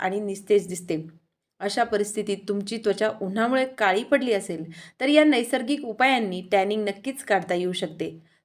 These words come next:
चला तर मंडळी, जाणून घेऊया. नंबर एक, दही आणि हळद. हात, पाय आणि मान किंवा चेहऱ्यावरील त्वचेवरील डाग दूर करण्यासाठी तुम्ही दही आणि हळद यांचे मिश्रण लावू शकता. ह्या दह्यामध्ये असलेले प्रोबायोटिक्स आणि हळदीतील दाहक विरोधी गुणधर्मांमुळे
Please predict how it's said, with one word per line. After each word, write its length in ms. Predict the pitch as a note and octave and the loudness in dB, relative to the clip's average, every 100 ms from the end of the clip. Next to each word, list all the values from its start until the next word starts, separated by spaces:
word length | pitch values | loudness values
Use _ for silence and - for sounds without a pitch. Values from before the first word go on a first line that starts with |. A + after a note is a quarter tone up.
| - | -6
चला 200 | A#3+ B3 | 2 2
तर 180 | B3 B3+ | 2 -2
मंडळी, 340 | A#3+ A3 A#3+ | -2 -2 -2
जाणून 380 | C#4+ G#3+ G3 G3 | 0 2 2 0
घेऊया. 340 | G3 F#3 E3+ D#3+ - _ - | -2 -2 -2 -6 -12 _ -8
नंबर 280 | F#3+ G3+ G#3+ | -4 -2 0
एक, 300 | A#3 A3+ A3 - - _ - | 4 4 2 -6 -20 _ -4
दही 440 | A3+ C4+ E4 D#4+ F#3+ | 2 4 4 2 -2
आणि 180 | F#3 | 0
हळद. 300 | F#3+ F3+ E3 E3 - _ _ _ _ _ | 0 2 2 -2 -10 _ _ _ _ _
हात, 260 | - B3+ C#4 C4+ - | 4 6 6 2 4
पाय 200 | A#3+ B3 | 4 4
आणि 280 | - G3+ | 0 0
मान 320 | A3 A3 F#3 F#3 F3+ - | 2 2 2 -2 -10 -6
किंवा 200 | A3 A#3 | -2 -2
चेहऱ्यावरील 640 | A3+ A#3+ A3+ A#3+ B3 C4 | 0 0 0 0 -2 -2
त्वचेवरील 500 | A3+ A3 A3+ A3 A3+ | 0 4 2 2 2
डाग 200 | G#3+ A#3 A3+ G3 | 2 2 0 -2
दूर 200 | A3 C#4 | 0 2
करण्यासाठी 680 | D4 A3 G3+ G#3 F#3 D#3+ D#3+ - - - | 2 2 0 -2 -4 -6 -6 -12 -18 -6
तुम्ही 160 | A3+ | -4
दही 340 | A3+ A3 A#3 C#4+ | -2 -2 0 0
आणि 220 | B3 A3 | -2 -4
हळद 360 | G3 G#3 G3+ G3 | 0 2 2 0
यांचे 280 | F#3+ F#3+ | -4 -4
मिश्रण 360 | G3+ G3+ - G#3 | -4 -4 -2 -2
लावू 300 | G#3 F3+ F3 | 0 -2 -2
शकता. 340 | F3 F3 - D#3+ D#3+ _ _ _ - | -6 -10 -8 -8 -10 _ _ _ -4
ह्या 160 | C4 C#4 | -2 0
दह्यामध्ये 600 | A3 B3 C4 C#4 C4+ C#4 | 0 2 2 0 0 -2
असलेले 340 | C4+ A#3+ B3 | -2 -4 -4
प्रोबायोटिक्स 760 | B3 A#3 B3 G3+ F3+ F3 F3 - | -2 0 4 2 2 -4 -6 -6
आणि 240 | - G3+ | -4 -2
हळदीतील 520 | G#3+ G#3+ G#3 A3+ A#3+ G#3+ | 0 0 0 -4 -4 -2
दाहक 380 | G#3 G#3 A#3+ | -2 -2 -6
विरोधी 320 | A3 G#3+ G#3 G#3 | -2 0 0 -2
गुणधर्मांमुळे 880 | F#3+ F#3+ G3+ G#3+ B3+ C4 G3+ F3 | -4 -4 -4 0 0 0 0 -2